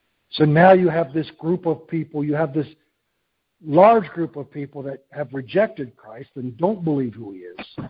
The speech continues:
And then you have this other group of people that's now set apart that does believe who he is. So now you have a sanctified group and an unsanctified group. But then Jesus goes on to your point.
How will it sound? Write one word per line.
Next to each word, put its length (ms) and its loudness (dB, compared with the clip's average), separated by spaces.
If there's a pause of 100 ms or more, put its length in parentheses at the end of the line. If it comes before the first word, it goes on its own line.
(720)
And 120 -2
then 140 4
you 80 6
have 160 2
this 180 0 (100)
other 280 6
group 240 -6
of 160 -12
people 320 -12
that's 200 -14
now 240 -6 (140)
set 140 -8
apart 480 -6 (840)
that 220 -8 (720)
does 340 6 (460)
believe 400 -6 (420)
who 160 -12
he 100 -10
is. 200 -18 (640)
So 80 -6
now 200 6
you 180 6
have 160 2
a 80 -2 (160)
sanctified 640 0
group 320 -6 (520)
and 160 2
an 80 6
unsanctified 840 0
group. 200 -20 (840)
But 120 -8
then 180 6
Jesus 440 2
goes 260 2
on 220 6
to 80 -6
your 140 0
point. 420 -2